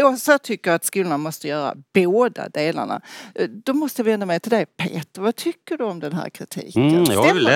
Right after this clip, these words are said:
Speaker 2: läst, eh, Åsas, eh, bok, eh, och det fanns väl delar i det som, som jag delvis kunde instämma i. Men, men det är nog så att de som jobbar i skolan, om du skulle fråga Olle här om han utgår från att, att, eh,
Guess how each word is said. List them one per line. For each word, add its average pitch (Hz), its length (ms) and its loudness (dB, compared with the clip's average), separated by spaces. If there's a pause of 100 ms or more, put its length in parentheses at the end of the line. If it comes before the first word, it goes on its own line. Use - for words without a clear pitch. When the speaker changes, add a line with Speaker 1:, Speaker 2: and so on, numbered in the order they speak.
Speaker 2:
läst, - 300 -4
eh, 131 340 4
Åsas, 104 580 2
eh, 101 200 2
bok, 85 540 -4
eh, 92 200 4 (100)
och - 320 -12
det 95 40 -2
fanns 131 280 2
väl 156 100 0
delar 107 420 6
i 160 60 4
det 98 240 4
som, 90 240 -2
som 92 200 -2
jag 90 340 0 (320)
delvis 95 340 -2
kunde 139 200 2
instämma 90 500 2
i. 98 200 0 (460)
Men, 120 340 4
men 117 360 4 (720)
det 120 120 6
är 120 80 6
nog 113 120 2
så 101 260 2
att 98 120 0
de 107 140 2
som 117 200 2
jobbar 120 300 2
i 120 40 2
skolan, 113 260 -2
om 117 80 2
du 123 80 0
skulle 135 200 -4
fråga 135 260 0
Olle 127 340 2
här 90 300 2
om 98 240 0
han 92 200 0
utgår 95 340 -2
från 90 340 0
att, 90 260 -2
att, 90 340 -2
eh, 92 80 0